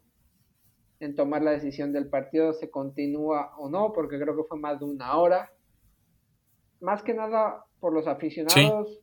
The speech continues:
Speaker 1: por los ju-, pero sobre todo por los jugadores. Ante ese shock, creo que tienen que tener la, la capacidad de análisis rápido, de que saber que pocas personas, por no decir ninguna, en esa situación nos recompondríamos de, de un,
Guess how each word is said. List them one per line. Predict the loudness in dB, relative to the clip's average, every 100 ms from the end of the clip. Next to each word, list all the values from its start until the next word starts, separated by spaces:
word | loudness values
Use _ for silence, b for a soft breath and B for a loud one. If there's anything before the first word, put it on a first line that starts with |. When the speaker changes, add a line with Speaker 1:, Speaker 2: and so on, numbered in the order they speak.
| _ _ -6
Speaker 1:
por | -4
los | -4 -6
ju-, | -12 -8
pero | -4 -2 -2
sobre | -4 0
todo | 0
por | 0
los | -2 -2
jugadores. | -2 0 0 -2 -4
Ante | -8 -2 -2
ese | -2 -6
shock, | -4 -2 -2 -6 _ _ _ _ _ _ _ _ _ _
creo | 0 4 6 6 4
que | 2 4
tienen | 4 2
que | -4
tener | -4 -4 -4
la, | 0 2 2 0 -6
la | -6 -6
capacidad | -4 -6 -6 -4 -2 0
de | 0
análisis | -2 -4 -6 -6
rápido, | -2 -4 -2 -4 -4 -6 _ -8
de | -6 -6
que | -6 -6 -6
saber | -4 -2 -4 -4
que | -6
pocas | -2 -2 0 -2 -4
personas, | -8 -8 -10 -10
por | -10 -6
no |
decir | -6 -8 -8
ninguna, | -8 -8 -6 -6 -6 -12 _ -20 -20 _ _ _ _ _ _ _ -8
en | -4
esa | -4 -2 -4
situación | -2 -4 -2 -2
nos | -2 -4
recompondríamos | -2 -4 -4 -4 -4 -2 0 0 0 0 -4 -6 -6
de, | -4 -4 -6 -10
de | -6 -4
un, | -4 -4 -4